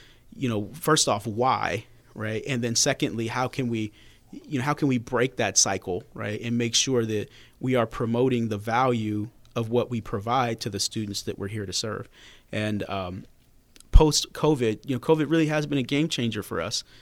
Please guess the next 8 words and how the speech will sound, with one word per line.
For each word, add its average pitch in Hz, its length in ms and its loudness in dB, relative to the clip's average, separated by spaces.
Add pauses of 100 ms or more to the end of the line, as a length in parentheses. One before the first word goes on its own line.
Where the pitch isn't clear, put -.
(280)
because 113 520 2 (340)
it's 120 200 -2
revolutionized, 127 1080 2
um, 98 320 -6 (840)
you 127 120 -2
know, 120 80 -2
not 120 240 0
just 120 360 -2